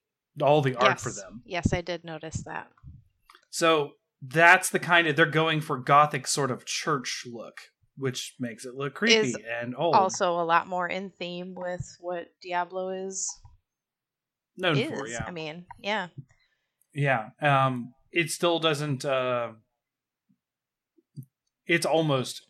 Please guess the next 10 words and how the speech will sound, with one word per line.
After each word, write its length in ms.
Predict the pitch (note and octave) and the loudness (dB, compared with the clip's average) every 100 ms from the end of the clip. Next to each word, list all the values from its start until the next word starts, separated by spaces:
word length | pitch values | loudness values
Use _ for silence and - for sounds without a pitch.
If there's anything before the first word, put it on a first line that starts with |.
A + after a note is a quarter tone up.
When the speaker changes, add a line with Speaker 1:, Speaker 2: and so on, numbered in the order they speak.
| - | 2
Speaker 1:
I 100 | E3 | 2
would 200 | D#3 C3+ | 2 0
say, 280 | D#3+ C#3+ C3+ | 2 4 2
as 120 | B2+ | 0
far 220 | - C3+ | 0 2
as, 140 | B2+ | 0
like, 160 | C3 A#2 | -2 -2
atmosphere 800 | C3+ C#3 C#3 C3 C#3+ C#3 C#3+ C3+ _ - | 0 0 -2 -8 -6 -4 -6 -12 _ -10
and 420 | C#3 B2+ B2 A2 | -6 -4 -4 -6
theme, 460 | - C3 B2+ C3+ | -8 -6 -4 -4